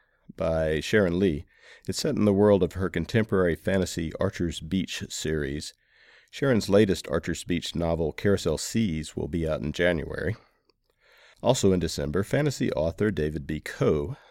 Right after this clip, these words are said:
delivers a great story of mystery and magic, set in the world of his upcoming contemporary fantasy mystery novel, Spellblind.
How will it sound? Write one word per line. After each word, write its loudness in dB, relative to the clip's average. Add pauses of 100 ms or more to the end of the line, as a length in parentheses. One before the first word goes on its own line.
(120)
delivers -2
a -4
great -6
story 2
of -4
mystery -2
and -2
magic, -4 (540)
set -2
in 0
the 2
world 4
of -2
his -4
upcoming -2
contemporary -2 (100)
fantasy -4
mystery -4
novel, -2 (560)
Spellblind. -2